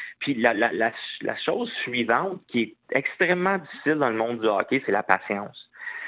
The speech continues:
La patience de laisser ces joueurs-là se développer, euh, prendre les bonnes décisions en cours de route pour, euh, garder les, les joueurs que tu, en qui tu crois, qui vont t'amener à, à ce but ultime-là, puis te débarrasser des joueurs qui,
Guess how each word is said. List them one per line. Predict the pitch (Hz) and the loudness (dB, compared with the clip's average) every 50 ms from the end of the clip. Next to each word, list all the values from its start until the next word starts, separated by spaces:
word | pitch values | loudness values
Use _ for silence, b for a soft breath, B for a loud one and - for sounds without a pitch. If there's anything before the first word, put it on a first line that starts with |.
| B B | B B
La | B - 120 | B 2 4
patience | - 139 131 - - 147 143 156 160 139 | 4 4 2 2 0 -2 -2 -2 -2 0
de | 127 123 | 0 0
laisser | 120 113 110 110 - 139 139 - | 0 0 -2 -2 -4 -8 -8 -4
ces | - 123 113 | -2 -2 -2
joueurs-là | 104 107 113 113 113 113 110 107 113 120 127 123 | 0 0 0 0 2 0 0 0 0 0 0 0
se | 113 110 - 113 | -6 -8 -8 -6
développer, | 104 107 104 98 98 - 110 107 107 113 - B B B B B B B - | -2 0 0 0 0 0 -2 -2 -2 -4 -8 B B B B B B B 0
euh, | 104 101 104 101 98 | 2 2 2 2 0
prendre | - 120 117 127 139 147 | 2 2 2 2 4 2
les | 143 | 0
bonnes | 139 131 135 135 135 | 2 2 2 2 0
décisions | 123 113 - - 123 117 120 120 123 127 | -4 -6 -6 -6 -4 -2 0 0 0 0
en | 127 117 110 | 0 -2 -2
cours | - 120 113 117 113 | 0 0 0 2 2
de | 113 110 | 2 2
route | 107 104 110 120 127 131 - - - _ _ _ _ _ _ _ - | 2 2 2 2 0 0 -4 -12 -20 _ _ _ _ _ _ _ 0
pour, | 123 120 123 120 117 117 117 117 113 110 - - | 2 4 4 4 4 4 4 2 2 0 -2 0
euh, | 117 110 104 104 101 | 2 2 2 2 0
garder | 98 95 117 110 110 113 117 127 135 139 143 143 | 0 2 0 0 0 -2 0 0 2 4 4 4
les, | 135 127 120 | 4 2 4
les | 110 107 107 107 | 4 2 2 2
joueurs | 107 113 113 117 135 151 - | 2 2 2 2 2 2 0
que | - 156 147 B B B B B B B B _ - - - - - | 0 -2 -2 B B B B B B B B _ -16 -14 -12 -8 -2
tu, | - 117 | 0 0
en | 113 | 0
qui | 107 - 147 - | 2 0 -2 -2
tu | - - | -2 -6
crois, | - - 131 120 123 120 127 139 139 - | -4 0 2 4 4 4 4 2 -4 -6
qui | - 123 | -6 -2
vont | 104 110 110 107 | -2 -2 -2 2
t'amener | - 110 104 107 110 113 117 127 139 135 | 2 2 2 2 2 2 2 2 2 2
à, | 127 123 - - | 0 0 2 2
à | 113 107 107 - - - _ - | 2 2 2 -2 -16 -14 _ -2
ce | 107 | -2
but | 101 104 117 127 131 127 117 117 117 - | 0 2 4 4 4 4 2 0 0 0
ultime-là, | 123 120 113 113 113 117 127 139 139 - | 0 0 2 2 4 4 4 2 0 -4
puis | - 110 - | -8 -2 0
te | 113 | 0
débarrasser | 107 - 113 110 117 117 117 117 113 - - 147 | 2 2 4 4 4 6 6 4 2 2 -2 0
des | 135 123 113 | 0 0 0
joueurs | 110 110 113 110 117 123 127 - | 0 0 0 0 0 0 -4 -8
qui, | - - 117 110 | -6 -6 -6 -6